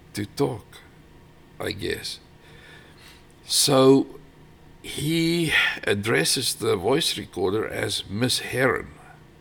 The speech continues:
And, you know, it would be a bit of a spoiler if I told you now why,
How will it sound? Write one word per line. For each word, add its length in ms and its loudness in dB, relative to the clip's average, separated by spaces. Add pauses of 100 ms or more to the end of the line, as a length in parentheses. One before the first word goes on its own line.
(1300)
And, 200 0
you 80 -2
know, 180 2
it 160 0
would 220 -2
be 200 6
a 140 2 (420)
bit 140 6
of 100 4
a 80 2
spoiler 560 2
if 200 -6
I 80 0
told 340 2
you 140 -2
now 240 -2
why, 580 -2